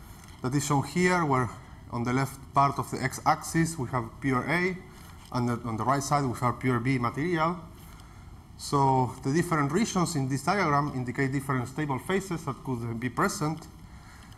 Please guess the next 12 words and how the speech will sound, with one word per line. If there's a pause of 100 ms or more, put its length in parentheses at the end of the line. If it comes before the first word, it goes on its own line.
(100)
And
if
we
focus
at
a
given
temperature, (680)
we
will
have (580)
first